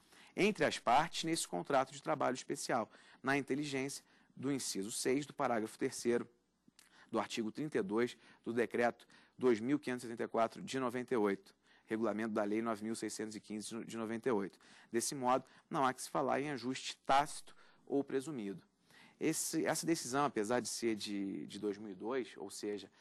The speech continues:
a, a, a Lei Pelé já sofreu uma, uma, uma reforma extremamente, é, grande, né, após esse período, que foi justamente a Lei doze mil trezentos e noventa e cinco de dois mil e onze, esse, esse entendimento, muitas vezes,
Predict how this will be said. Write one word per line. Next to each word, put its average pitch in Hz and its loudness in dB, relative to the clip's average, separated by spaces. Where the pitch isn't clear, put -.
a, 98 -2
a, 92 -6
a - -4
Lei 101 -4
Pelé 101 -8
já 110 -2
sofreu 110 -4
uma, 95 -14
uma, 92 -12
uma 98 -12
reforma 107 -4
extremamente, 104 -10
é, - -10
grande, 117 -4
né, 104 -12
após 104 -6
esse 92 -10
período, 131 -2
que 101 -6
foi 107 -6
justamente 107 -8
a 95 -4
Lei 107 -4
doze 107 -6
mil 110 -8
trezentos 101 -10
e 101 -18
noventa 95 -12
e 90 -10
cinco - -14
de 113 -6
dois 110 -2
mil 104 -10
e 104 -8
onze, 135 -6
esse, - -2
esse 156 4
entendimento, 143 -4
muitas 135 -2
vezes, 131 0